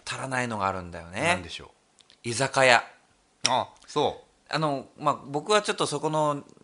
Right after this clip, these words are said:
Speaker 1: まあ、あの、場所から遠いけど、
Speaker 2: うん。
Speaker 1: あの、中村さん、浦安観賞業の中村さんがすぐそばでしょ？
Speaker 2: はいはい。
Speaker 1: その中村さん曰く、
Speaker 2: うん。
Speaker 1: 「居酒屋が欲しかった」って言ってた。
Speaker 2: 中村さん特に欲しいんだろうね。
Speaker 1: そ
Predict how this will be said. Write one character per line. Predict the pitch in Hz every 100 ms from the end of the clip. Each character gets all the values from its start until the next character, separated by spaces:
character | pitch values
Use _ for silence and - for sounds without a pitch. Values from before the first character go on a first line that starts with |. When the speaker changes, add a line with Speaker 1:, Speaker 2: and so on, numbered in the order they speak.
| _ _
Speaker 1:
ま | - 120 101 92
あ、 | 95
あ |
の、 | 101 95 58 - - 76
場 | 113
所 | 143
か | -
ら | 107
遠 | - 117
い |
け | 101
ど、 | 95 123 - -
Speaker 2:
う | 120
ん。 | 98 - - - _
Speaker 1:
あ | - 104
の、 | 98 95 92 92 90 92 98 - - -
中 | - 127 160
村 | 160 151
さ | 139 127
ん、 | -
浦 | 156
安 | 190 -
観 | 185
賞 | 180 175
業 | 135
の | 110
中 | 113 147
村 | 147 139
さ | 135
ん |
が | 127
す | 120 -
ぐ | 190
そ | 180 165
ば | 127
で |
し | 95
ょ？ | 120 165 -
Speaker 2:
は | 127
い |
は | 104
い。 | - - _ _ - - _ 143 139 120
Speaker 1:
そ | 175
の | 160
中 | 185 220
村 | 208 214 208
さ | 214 202
ん |
曰 | 180 208 196
く、 | - 233 160
Speaker 2:
う | 117
ん。 | 117 90 -
Speaker 1:
「居 | 175
酒 | 185 208 196
屋 | 196
が | 202
欲 | 196 196
し | -
か | -
っ | -
た」 | 190
っ |
て | -
言 | 131
っ | 117
て |
た。 | 110 110 - - -
Speaker 2:
中 | 131 143
村 | 147 143
さ | 156
ん |
特 | 151 135
に | 110
欲 | 113
し | - 101
い |
ん |
だ | 87
ろ | 80
う |
ね。 | 85
Speaker 1:
そ | 123 107